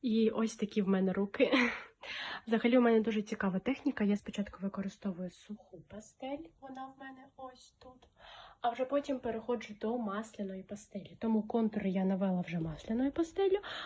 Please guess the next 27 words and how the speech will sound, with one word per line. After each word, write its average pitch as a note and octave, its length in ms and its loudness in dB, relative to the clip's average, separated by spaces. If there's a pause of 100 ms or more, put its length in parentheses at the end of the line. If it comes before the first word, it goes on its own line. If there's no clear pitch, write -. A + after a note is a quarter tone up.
а A#3 100 4
тут, D#4+ 400 4
е, A#3 140 6
розташувала A3+ 720 2
сухою. G#3+ 800 -4 (640)
І A#3+ 200 2
у A3+ 80 4
мене A3+ 300 2
тут G#3+ 280 -4
вийшов G3+ 400 -2
невеличкий G3+ 560 0
казус, A#3 380 0
дуже G3+ 260 -2
сильно G3 420 0
надавила, G3+ 680 2
але G#3 240 2
я G#3+ 120 0
гадаю, A3+ 440 0
що A3 220 -4
я G3 140 -4
все - 220 -6
це G#3 160 -8
замалюю G#3 580 4
і - 120 0
буде G3+ 400 -2 (360)
дуже A3 320 0
добре. F#3 460 -4